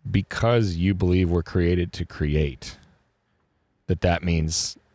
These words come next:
everything is just magically okay or magically better, or that you are magically better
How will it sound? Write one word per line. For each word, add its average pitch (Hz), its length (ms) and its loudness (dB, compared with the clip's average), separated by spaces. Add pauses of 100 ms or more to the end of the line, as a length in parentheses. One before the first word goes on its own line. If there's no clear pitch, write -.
everything 87 420 0
is 78 140 -2
just - 260 -4
magically 80 800 0
okay 80 640 -2
or 69 160 -6
magically 82 800 -6
better, 76 580 -4 (500)
or 90 160 2
that 80 160 -2
you 101 680 4
are 87 140 0
magically 87 540 0
better 80 480 -4